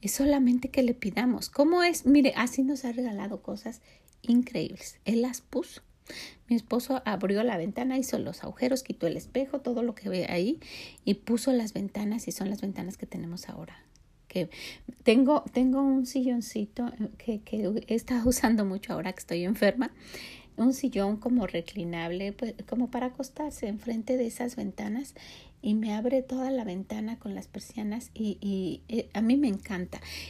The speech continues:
Y el, el Señor ha sido tan bueno. Yo no quería casa que tuviera una, otra casa enfrente. Y nuestra casa está enfrente de una calle.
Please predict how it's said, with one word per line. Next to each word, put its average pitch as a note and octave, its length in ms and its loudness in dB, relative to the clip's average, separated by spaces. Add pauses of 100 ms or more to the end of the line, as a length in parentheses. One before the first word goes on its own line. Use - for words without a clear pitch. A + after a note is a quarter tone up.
(140)
Y A3 320 2 (160)
el, - 240 2
el A3 100 4
Señor A#3+ 320 2
ha D#4 60 2
sido C#4 260 0
tan B3 260 0
bueno. G#3+ 360 0
Yo A3+ 240 0
no C#4 180 2
quería G3 560 -4
casa G3+ 480 0 (600)
que A#3+ 120 0
tuviera F#3+ 720 -2 (440)
una, A3 520 4 (180)
otra B3 340 2
casa A3 260 -6
enfrente. D4+ 640 -6 (760)
Y A#3+ 120 8
nuestra D#4+ 640 6
casa - 640 -2
está A#3+ 640 -4
enfrente B3 920 0
de A3 180 -2
una A#3 400 0
calle. F#4 420 -6